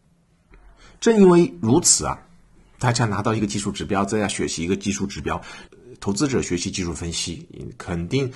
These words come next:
很多都是从技术指标开始的。技术指标是你认识市场的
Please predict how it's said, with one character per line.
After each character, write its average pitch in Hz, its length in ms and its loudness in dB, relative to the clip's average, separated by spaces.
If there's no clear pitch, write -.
很 80 180 -10
多 117 100 -2
都 226 120 -2
是 - 120 -6
从 - 180 -10
技 - 120 -10
术 - 120 -12
指 - 160 -16
标 80 140 -8
开 123 260 -6
始 - 220 -4
的。 - 160 -12
技 - 160 0
术 113 100 0
指 78 120 -4
标 80 120 0
是 127 120 -4
你 95 120 -2
认 107 200 -2
识 101 120 -8
市 110 300 -2
场 53 260 -6
的 - 160 -8